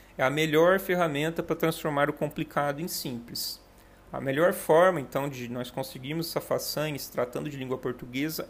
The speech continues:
é a leitura. Não conseguimos escapar da leitura. É,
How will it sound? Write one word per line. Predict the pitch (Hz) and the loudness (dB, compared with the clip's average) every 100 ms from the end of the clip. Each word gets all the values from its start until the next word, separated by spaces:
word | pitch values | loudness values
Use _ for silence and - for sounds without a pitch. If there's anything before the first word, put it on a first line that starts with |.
| - | 4
é | 151 | 6
a | 156 | 6
leitura. | 175 175 - 170 147 123 - - - - - - | 4 -2 -2 2 2 2 -4 -18 -20 -20 -20 -12
Não | 135 143 170 214 214 - - | -2 2 2 0 -4 -8 -6
conseguimos | 170 170 170 139 160 175 165 | -6 -4 -8 -4 -4 -2 -4
escapar | 165 170 170 156 160 | 0 0 4 2 4
da | |
leitura. | 165 180 - 156 - - - - - - - - - - | 2 -2 -4 -8 -6 -8 -12 -20 -20 -20 -20 -20 -18 -10
É, | 175 135 135 131 127 127 127 - | -2 0 2 2 2 0 -2 -4